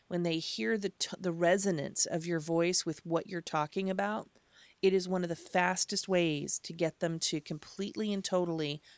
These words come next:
trust you and begin to build a solid relationship with you. The next one I want to talk about is the fact that getting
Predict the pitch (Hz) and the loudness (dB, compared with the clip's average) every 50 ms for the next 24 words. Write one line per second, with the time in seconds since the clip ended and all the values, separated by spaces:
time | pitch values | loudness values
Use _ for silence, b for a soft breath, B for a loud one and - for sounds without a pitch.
0 | b b - - - - - 190 196 208 - - - - 208 202 202 196 196 - | b b -6 -6 -6 -2 0 2 2 4 2 2 0 0 0 2 2 4 2 2
1 | - 165 160 160 160 160 165 160 160 165 170 - 175 160 151 - 165 160 160 160 | 0 -2 -4 -4 -4 -2 0 0 0 0 0 -2 -4 -4 -2 0 0 2 2 2
2 | 165 165 - - - - - - 151 151 156 156 151 - 156 147 151 147 151 - | 2 0 -2 -4 -2 0 0 2 2 2 0 0 -2 -2 -2 -2 -2 -2 -4 -4
3 | - 151 - - - - - - - - - - - - 151 - _ _ _ _ | -6 -6 -6 -6 -8 -8 -8 -10 -12 -10 -10 -12 -12 -12 -16 -20 _ _ _ _
4 | _ _ _ _ _ _ _ _ _ _ _ _ _ _ _ _ _ _ _ _ | _ _ _ _ _ _ _ _ _ _ _ _ _ _ _ _ _ _ _ _
5 | _ _ _ _ _ _ _ _ _ _ _ 220 214 240 277 302 - 370 349 311 | _ _ _ _ _ _ _ _ _ _ _ 4 6 8 6 6 4 2 2 4
6 | 277 247 226 214 208 - 220 196 190 - 196 196 190 190 190 - - 196 190 185 | 4 4 2 2 2 2 2 2 2 4 6 6 6 6 6 6 4 4 4 4
7 | - 180 - 196 185 185 - - 202 185 160 - - - _ _ _ _ - - | 0 0 2 4 4 4 4 2 0 0 0 -2 -6 -14 _ _ _ _ -20 -20
8 | _ - 208 220 240 294 302 302 285 | _ 4 4 6 6 4 2 0 -4